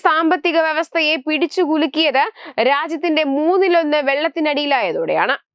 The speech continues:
ഇത് പാകിസ്ഥാന്റെ സമസ്ത മേഖലകളുടെയും വളർച്ച മരവിപ്പിച്ചിരുന്നു. പണപ്പെരുപ്പം ഏതാണ്ട് ഇരുപത്തിയഞ്ച് ശതമാനമായതിനാൽ രാജ്യം അതിന്റെ ഏറ്റവും മോശമായ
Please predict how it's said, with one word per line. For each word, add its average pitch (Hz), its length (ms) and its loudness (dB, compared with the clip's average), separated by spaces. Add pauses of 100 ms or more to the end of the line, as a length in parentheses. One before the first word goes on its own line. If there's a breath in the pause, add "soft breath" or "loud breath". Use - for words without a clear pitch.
(520 soft breath)
ഇത് - 80 4 (100)
പാകിസ്ഥാന്റെ 381 640 0 (100)
സമസ്ത 330 360 0 (100)
മേഖലകളുടെയും 330 800 0
വളർച്ച 294 340 -2 (600 soft breath)
മരവിപ്പിച്ചിരുന്നു. 262 760 0 (1160 loud breath)
പണപ്പെരുപ്പം 285 600 0 (120)
ഏതാണ്ട് 302 400 0
ഇരുപത്തിയഞ്ച് 311 720 0
ശതമാനമായതിനാൽ 294 960 0 (120)
രാജ്യം 285 460 -2
അതിന്റെ 285 240 0
ഏറ്റവും 330 420 -4
മോശമായ 320 500 0